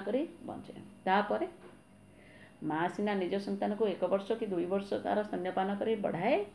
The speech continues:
କିନ୍ତୁ ତା ପର ସମୟଗୁଡ଼ିକ ଏଇ ମାଟି ମା କ'ଣ କରେ, ଆମକୁ ତାର ସ୍ତନ୍ୟପାନ କରାଇ ବଞ୍ଚେ। ମା ତାର ଯୋଉ ରଖିଛି, ବକ୍ଷରେ ଯୋଉ ନଦ, ନଦ, ନଦୀ, ଝରଣା ରଖିଛି,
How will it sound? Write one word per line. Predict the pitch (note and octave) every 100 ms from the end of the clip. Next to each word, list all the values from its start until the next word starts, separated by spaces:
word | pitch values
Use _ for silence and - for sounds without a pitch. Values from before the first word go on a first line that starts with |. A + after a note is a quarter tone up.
| - - - -
କିନ୍ତୁ | G3 G3 G3
ତା | - E3+ B3 D#4 -
ପର | G3+ A#3
ସମୟଗୁଡ଼ିକ | A#3 G3+ G3+ G3+ G3+ G3+ F#3 E3+ - F3
ଏଇ | G3
ମାଟି | F3 D#3 D3+ C#4+
ମା | C#4 G#3 F3
କ'ଣ | E3 E3
କରେ, | D#3 D#3 D3+ D3 - - -
ଆମକୁ | E3 F3+ F#3 E3+ D#3 - - -
ତାର | F3+ B3 C#4 A#3
ସ୍ତନ୍ୟପାନ | G3+ F#3 F3 E3+ D#3+ E3
କରାଇ | - -
ବଞ୍ଚେ। | - - - - - -
ମା | D#3 E3
ତାର | - E3 F3
ଯୋଉ | E3+ F3+
ରଖିଛି, | E3 E3 E3 G3+ F#3+ - - -
ବକ୍ଷରେ | E3 E3+ - F#3+ G3
ଯୋଉ | G3
ନଦ, | F3 E3 E3+ - - - - D#3
ନଦ, | E3 E3+ G3 F#3
ନଦୀ, | F3 F#3 G#3
ଝରଣା | G3 E3 E3+ G#3 G#3+
ରଖିଛି, | G#3+ B3 A3+